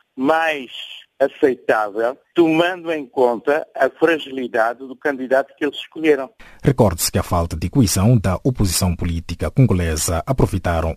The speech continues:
Speaker 2: o presidente Joseph Kabila nas eleições gerais de dois mil e seis e dois mil e onze.
Speaker 1: Uma fragilidade que Kabila e os seus aliados, nomeadamente o candidato que ele escolheu, o senhor Ramazani, o antigo ministro das Finanças, têm possibilidades grandes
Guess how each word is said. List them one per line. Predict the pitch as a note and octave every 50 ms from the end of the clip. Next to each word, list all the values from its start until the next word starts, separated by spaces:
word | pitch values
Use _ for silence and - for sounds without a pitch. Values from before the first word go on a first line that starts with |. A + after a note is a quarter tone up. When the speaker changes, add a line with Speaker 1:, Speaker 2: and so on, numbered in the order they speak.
| -
Speaker 2:
o | - - D#2+
presidente | - C#3 A#2+ G2 E2 F2+ G2 B2+ B2+ - C#3+ C3 -
Joseph | - B2+ C3 - - E2+ D#2+ -
Kabila | - - D#2+ D#2 E2+ E2 D#2+ E2 D#2+
nas | D#2+ D#2+ D2+ -
eleições | C3 B2+ G#2 - - E2+ E2
gerais | - E2+ D#2 D2+ F2+ B2 A2 - - - - - - -
de | -
dois | G#2 B2 D3+ A2+ G2
mil | G2 F#2 F2+ E2 E2 - -
e | F#2+
seis | F2 - - F#2+ G#2+ C3+ B2 - - -
e | G2 F#2+
dois | F2 B2+ C3 -
mil | F2 E2+ E2 E2+ E2+ E2+ D#2+ - - -
e | - D#2 - _ G#2
onze. | G2 F#2 F2 D2+ C#2+ - - - - - - - - _ _
Speaker 1:
Uma | C3 B2+ B2 A#2+
fragilidade | - - C3 B2+ A#2 A#2 A#2+ A#2+ A#2+ A2+ A#2 A2+ A2+ A#2 B2 - _ _
que | - - C#3+ C#3+ D3 D3 D3 D3+ D3+ D#3 D3+ D3+ D3 D3+
Kabila | D#3 C#3 B2 A#2+ C#3+ D3 C#3+ C#3+
e | D3 C3+
os | A#2+
seus | - C#3+ B2+ A2+
aliados, | C3 B2 B2 A#2 A2+ A2 A#2 A#2+ B2 C3+ A#2+
nomeadamente | C3 B2 B2 A#2+ A#2+ A#2 A2+ A2 A#2 A2 A2+ G#2 - -
o | A2
candidato | - B2+ A#2 G#2 A2 A2 A2 G#2 G#2 G#2 - - _
que | - A2+
ele | G2+
escolheu, | - - - G#2+ G#2 G2+ G#2 A2 A#2+
o | B2
senhor | A#2 - - G#2 G2+ G2+ G2 F#2 -
Ramazani, | G#2+ G#2 G2 F#2+ F#2 - - G#2 G#2+ A#2+ A#2+ A2+ G#2
o | F#2
antigo | F#2+ F2 E2+ - G#2 F#2+ G2+
ministro | G2+ G2 F#2+ - - - F2+
das | - -
Finanças, | A2 G2+ G2 G2 G2 - - - - _ _ _
têm | - D#3+ D3+ D3 C#3+ C#3+
possibilidades | C3 - - - D3 B2+ A#2 B2 B2 G2+ A#2 A2+ A2+ A#2+ A#2+ A#2 A2 F#2
grandes | F#2 B2 A#2 A#2 A2+ A2 A2 A2 C3